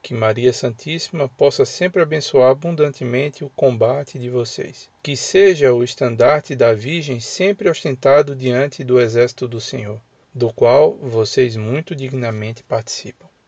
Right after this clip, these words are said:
Venho por meio desta tirar uma dúvida que um ateu me suscitou num debate em um desses fóruns da internet. Ele disse-me que a igreja dizia que os índios não tinham alma.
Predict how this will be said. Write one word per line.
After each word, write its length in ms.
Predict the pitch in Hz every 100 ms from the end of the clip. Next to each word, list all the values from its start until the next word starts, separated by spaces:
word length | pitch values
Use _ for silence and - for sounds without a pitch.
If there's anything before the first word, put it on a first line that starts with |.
| _ _ _
Venho 320 | 139 135 233 247
por 160 | 202
meio 320 | 156 139 120
desta 480 | 107 113 160 170 -
tirar 340 | - 143 127 131
uma 220 | 175 196
dúvida 560 | 135 135 160 165 156 160
que 180 | - 147
um 200 | 139 156
ateu 400 | 143 - 147 180
me 100 | 180
suscitou 760 | - 175 - 147 - 135 151 - _ _ _ -
num 180 | 160 180
debate 680 | 165 143 127 147 156 185 175 _ _ _ _ _ -
em 260 | 185 170 170
um 160 | 220
desses 380 | 190 180 147 -
fóruns 460 | - 143 156 147 135
da 120 | 135
internet. 640 | 131 135 120 104 - _ _ _ _
Ele 300 | - 185 143
disse-me 560 | 117 117 - 175 185 - _ _ _ _
que 100 | -
a 100 | 165
igreja 520 | 156 135 160 202 190
dizia 500 | 156 147 120 123 180
que 160 | 170 -
os 220 | 151 123
índios 380 | 135 165 151 135
não 180 | 151 190
tinham 420 | - 202 196 160
alma. 380 | 113 98 101